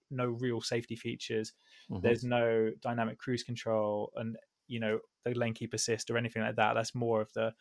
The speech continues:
Speaker 1: the upgraded package that M G do with the long range. Um, so I could have got an M G five, um, just the regular version, straight out.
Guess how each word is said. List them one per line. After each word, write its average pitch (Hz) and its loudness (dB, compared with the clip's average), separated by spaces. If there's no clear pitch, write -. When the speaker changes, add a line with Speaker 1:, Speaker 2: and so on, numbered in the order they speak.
Speaker 1:
the 127 6
upgraded 113 0
package 113 -2
that 110 -2
M 110 -2
G 110 -4
do 107 -6
with 107 -8
the 107 -2
long 120 2
range. 104 -4
Um, 113 8
so 117 4
I 123 6
could 170 2
have 139 6
got 123 4
an 117 0
M 113 2
G 107 -2
five, 104 0
um, 104 0
just - -10
the 110 -6
regular 110 0
version, 107 -2
straight 107 -6
out. 107 0